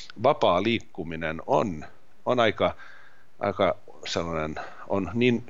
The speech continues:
hyvässä hoidossa, että sitä voi tehdä milloin vaan. Ja se on aika hauskaa, varsinkin kun minä nyt täällä asun <clears throat> San Franciscossa ja Piilaaksossa, ja koko ajan kaikki on niin, <clears throat> niin sellaista ison maailman juttua, ja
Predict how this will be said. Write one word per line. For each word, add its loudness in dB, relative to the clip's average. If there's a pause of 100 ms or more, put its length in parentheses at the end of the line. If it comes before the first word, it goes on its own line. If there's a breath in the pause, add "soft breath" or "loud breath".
hyvässä 4
hoidossa, 2
että -6
sitä 4
voi 0
tehdä 4
milloin 2
vaan. 2 (800)
Ja 2
se 6
on 8
aika 6
hauskaa, 6
varsinkin 2
kun -10 (340 loud breath)
minä 0
nyt -6
täällä 2
asun 2 (160)
<clears throat> 2
San 4
Franciscossa -2
ja -2
Piilaaksossa, 0
ja 4 (440 loud breath)
koko 4
ajan 8
kaikki 4
on 0
niin, 0 (200)
<clears throat> 2 (840 loud breath)
niin 2
sellaista 6 (300 loud breath)
ison 4
maailman 2
juttua, 2
ja 4